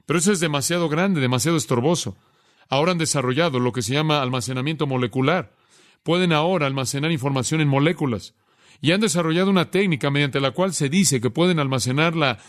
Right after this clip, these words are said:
biblioteca entera del Congreso en un objeto del tamaño de un cubo de azúcar. Eso es increíble.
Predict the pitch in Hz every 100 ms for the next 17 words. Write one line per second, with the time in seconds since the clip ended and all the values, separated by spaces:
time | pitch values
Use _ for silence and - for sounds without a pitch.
0 | - - 131 135 143 175 170 139 170 175
1 | 139 131 127 160 175 - 120 131 _ _
2 | _ - 135 151 220 226 - 147 131 147
3 | 131 127 127 165 160 127 131 143 151 160
4 | 156 147 135 131 170 147 120 101 - _
5 | _ _ 123 175 220 196 196 208 240 190
6 | 101